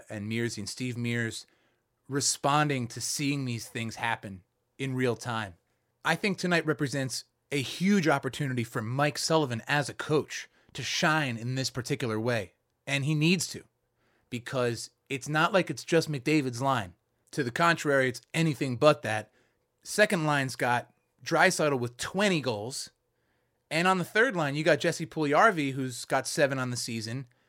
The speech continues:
And that comes close to Pittsburgh's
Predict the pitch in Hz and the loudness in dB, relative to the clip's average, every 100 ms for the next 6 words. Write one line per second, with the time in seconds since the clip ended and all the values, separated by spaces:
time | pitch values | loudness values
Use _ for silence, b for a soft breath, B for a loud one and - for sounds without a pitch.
0 | _ _ 151 151 147 143 180 - 247 180 | _ _ 0 2 2 4 4 4 2 0
1 | - 202 196 - - - 190 180 175 175 | 0 2 2 0 -10 -4 2 4 4 0
2 | - _ _ _ _ _ _ _ _ _ | -4 _ _ _ _ _ _ _ _ _
3 | - 202 - 202 185 156 - | -2 -2 2 2 2 0 -10